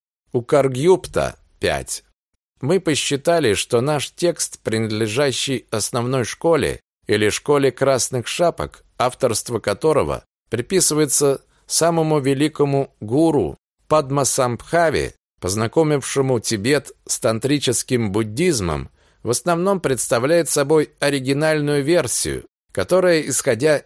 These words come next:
из признаков, содержащихся в тексте нашей рукописи,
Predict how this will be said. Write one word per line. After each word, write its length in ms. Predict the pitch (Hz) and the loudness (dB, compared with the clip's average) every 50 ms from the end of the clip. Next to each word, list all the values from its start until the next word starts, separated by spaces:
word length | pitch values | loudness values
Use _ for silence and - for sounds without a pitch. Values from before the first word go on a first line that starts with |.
| _ _ | _ _
из 180 | - 120 - - | -4 -4 -4 -4
признаков, 800 | - - - 170 180 151 139 160 160 156 - 156 147 - - - _ | -4 -2 0 0 0 0 0 -4 -4 0 0 0 0 0 -6 -14 _
содержащихся 1040 | - - - 120 101 107 107 101 98 131 147 143 120 - - 127 107 - - - 104 | -6 -4 -2 -2 0 -2 -2 -2 0 -2 -2 -2 -2 -2 -4 -4 -4 -2 -2 -2 -4
в 80 | - - | -4 -4
тексте 480 | - 160 165 139 - - - - 135 | -2 -2 -2 0 -2 -4 -2 -2 0
нашей 340 | 127 131 123 110 - 127 113 | 0 0 -2 -2 0 0 0
рукописи, 800 | 113 143 165 156 - 95 80 - 80 69 - - 67 62 - | 2 0 -2 -2 -4 -6 -6 -4 -4 -2 -2 -4 -4 -8 -12